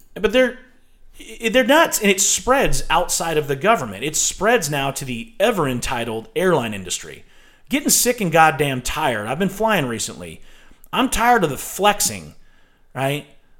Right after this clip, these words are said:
Some of these flight attendants love to do before and during and even after the flight. I am done hearing lectures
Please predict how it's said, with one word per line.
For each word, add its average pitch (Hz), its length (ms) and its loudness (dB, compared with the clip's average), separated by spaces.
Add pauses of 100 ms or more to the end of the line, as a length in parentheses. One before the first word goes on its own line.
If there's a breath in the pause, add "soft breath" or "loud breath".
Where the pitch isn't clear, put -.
(160)
Some 220 240 0
of 202 80 4
these 185 160 0
flight 185 380 4
attendants 123 760 -4
love 170 360 2
to 185 80 6
do 160 340 2
before 165 500 4
and 139 140 0
during 151 400 2
and 127 120 -6
even 143 200 -2
after 143 280 -2
the 107 100 -12
flight. - 380 -12 (720)
I 247 420 2
am 175 220 -2
done 170 320 4
hearing 151 500 -2
lectures 131 720 -4